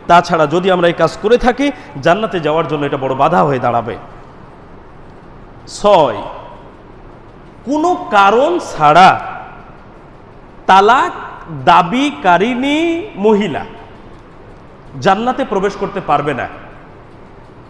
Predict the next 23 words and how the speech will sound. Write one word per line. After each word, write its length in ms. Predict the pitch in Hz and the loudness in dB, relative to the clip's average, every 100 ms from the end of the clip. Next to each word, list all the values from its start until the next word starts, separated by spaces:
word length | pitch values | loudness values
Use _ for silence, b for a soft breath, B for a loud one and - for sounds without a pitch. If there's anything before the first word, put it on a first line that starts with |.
| - - | -20 -16
শরীয়ত 560 | - 214 294 440 - | 2 4 6 4 2
সম্মত 580 | - 202 190 196 180 117 95 - - - - - - - - - - | -4 -4 -2 -4 -4 -6 -10 -18 -20 -20 -20 -20 -20 -20 -20 -20 -4
কোনো 260 | 330 359 392 | 0 0 -2
কারণ 640 | - 220 240 302 302 233 | 2 4 4 2 0 -2
নেই, 220 | 175 123 87 - - - - - - - - - - - - | -2 -2 -8 -18 -20 -20 -20 -20 -20 -20 -20 -20 -20 -20 -2
অথচ 440 | 214 320 381 311 | 0 0 0 -2
সে 260 | - 247 339 - - - | 0 0 0 -6 -16 -18
স্বামীর 400 | - 185 220 269 | -4 -2 -2 -2
কাছে 320 | 247 226 285 381 - - - - | -4 -2 -4 -6 -12 -20 -20 0
তালাক 280 | 208 240 339 - | 2 2 -2 0
কামনা 320 | 254 240 233 | 2 4 2
করছে, 580 | 190 214 170 - 180 113 - - - - - - - - - - - - - - | 2 0 0 -4 -4 -4 -10 -20 -20 -20 -20 -20 -20 -20 -20 -20 -20 -20 -20 -8
সে 180 | 185 | -4
জান্নাতে 340 | 156 165 190 190 | 0 0 -2 -4
প্রবেশ 280 | 180 165 - | -4 -6 -6
করতে 220 | 170 160 | -8 -6
পারবে 300 | 139 127 135 | -6 -4 -6
না। 80 | 104 - - - - - - - - - - - - - - - | -8 -16 -20 -20 -20 -20 -20 -20 -20 -20 -20 -20 -20 -20 -20 -16
নারীর 760 | 143 160 185 202 214 302 349 294 | -6 0 4 6 6 4 2 2
নিরাপত্তা 680 | 226 214 233 254 254 - 320 | 2 4 4 2 -4 -2 -2
হলো 200 | 311 359 | 0 0
বিবাহিত 440 | 262 277 320 285 | 0 2 2 0
জীবনে 420 | 247 175 185 175 | 0 -2 -2 -4